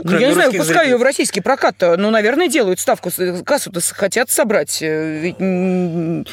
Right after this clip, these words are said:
Speaker 2: э, рассчитывают на, э, кассовые сборы. Э, кстати, б-, большим экраном-то идёт этот фильм, не знаешь?
Speaker 1: Уверен, что нет.
Speaker 2: Мгм.
Speaker 1: Э, но я думаю, что, понимаешь, если где-то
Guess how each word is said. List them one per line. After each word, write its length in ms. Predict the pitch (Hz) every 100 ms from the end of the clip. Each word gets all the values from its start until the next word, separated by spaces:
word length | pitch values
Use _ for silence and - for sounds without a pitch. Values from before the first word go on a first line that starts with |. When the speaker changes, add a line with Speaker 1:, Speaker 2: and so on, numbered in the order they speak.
| - - -
Speaker 2:
э, 140 | 170
рассчитывают 680 | 190 220 247 185 160 160 -
на, 380 | 165 175 170 151
э, 240 | 147 156
кассовые 420 | - 208 - 170
сборы. 500 | 160 156 247 302 170 - _ - _ _ _ _
Э, 140 | - 165
кстати, 320 | - 247 -
б-, 240 | 170 180 170
большим 420 | 214 - 392 220
экраном-то 480 | - 214 170 - 156
идёт 200 | 160 -
этот 180 | 143
фильм, 320 | - 156 147 151
не 60 |
знаешь? 420 | 160 277 233 - -
Speaker 1:
Уверен, 460 | - 139 151 135 117
что 220 | - 131
нет. 340 | 143 190 311 - - - _ _ _ -
Speaker 2:
Мгм. 160 | 185 175 - -
Speaker 1:
Э, 1080 | 147 156 156 156 151 147 147 143 143 143 139
но 400 | 151 185 277 320
я 260 | 185 208 202
думаю, 280 | 208 208
что, 280 | 190 - 156
понимаешь, 360 | 139 151 175 -
если 720 | 143 - 139 135 135 131 127 117 113 110 104 110
где-то 880 | 117 117 165 - 131 120 113 110